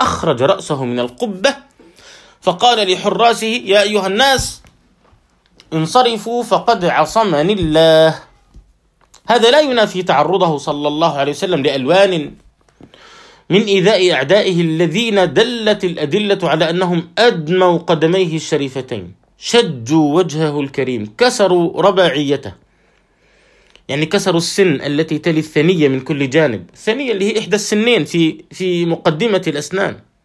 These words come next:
اتهموه في عرضه ورموه بالسحر والجنون وغير ذلك، لأن المقصود بعصمة الله له هو أنه محفوظ من الاغتيال والقتل،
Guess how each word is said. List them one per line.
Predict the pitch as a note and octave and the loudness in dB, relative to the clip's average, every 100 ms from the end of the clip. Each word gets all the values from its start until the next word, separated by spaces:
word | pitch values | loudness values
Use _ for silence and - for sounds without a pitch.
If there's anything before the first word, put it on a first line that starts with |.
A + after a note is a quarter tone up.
| _ _ _ _ _ _ _ _ _ _ _ _ G#3 | _ _ _ _ _ _ _ _ _ _ _ _ -6
اتهموه | G#3 A#3+ C#4 D4+ B3 | 0 2 4 4 4
في | B3 A3+ | 4 4
عرضه | B3 B2+ C3+ - _ _ _ _ _ _ _ _ _ _ _ _ _ _ - | 2 2 -2 -4 _ _ _ _ _ _ _ _ _ _ _ _ _ _ 2
ورموه | A#3 A#3+ B3 C4+ C4 G3+ | 4 6 6 4 4 2
بالسحر | E3+ F3 - G3 - F#3 F#3+ F#3+ | -2 -4 -6 -6 -6 -4 -4 -6
والجنون | G3+ G2 F#2 A2 C3+ F#3 F#3+ F#3 F3 F#3 | -6 -6 -4 -2 2 4 4 2 0 -2
وغير | C3+ D3 F#3+ | 0 4 4
ذلك، | G3 A#3+ A#3+ C3 - | 4 2 0 -6 -6
لأن | B2+ F3 F3 E3 | -4 0 0 2
المقصود | D#3+ E3 E3+ - B3 G#3 | 0 -2 -4 -8 -6 -2
بعصمة | F#3 D#3 E3+ - F#3 F3 | -2 -2 -6 -4 -4 -4
الله | D#3+ F3 G#3 E3+ E3 | -4 0 -2 -2 -4
له | F#3+ G3+ B3+ G3+ | -4 -4 -4 0
هو | D#3 | 0
أنه | D3 F3 G3 | 0 -2 -2
محفوظ | F3+ C#3 - E3+ F#3+ A3 | -2 -4 -6 -4 0 0
من | A#3 D3+ D3+ | 2 2 2
الاغتيال | D3 F#3 C#3 C3 D3+ C#3+ F#3 G#3 G#3+ | 2 0 0 -8 -4 0 2 0 0
والقتل، | A3 A3 - - - | 0 0 -2 -6 -8